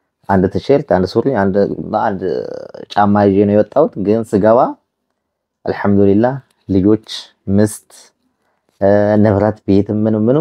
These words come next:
አልሐምዱሊላህ አሟልቼ ነው የገባው ማለት ይቻላል። ወላኪን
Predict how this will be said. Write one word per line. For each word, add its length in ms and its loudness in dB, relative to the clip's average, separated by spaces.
አልሐምዱሊላህ 800 -4
አሟልቼ 600 2
ነው 120 -2
የገባው 320 0
ማለት 240 0
ይቻላል። 680 2
ወላኪን 460 0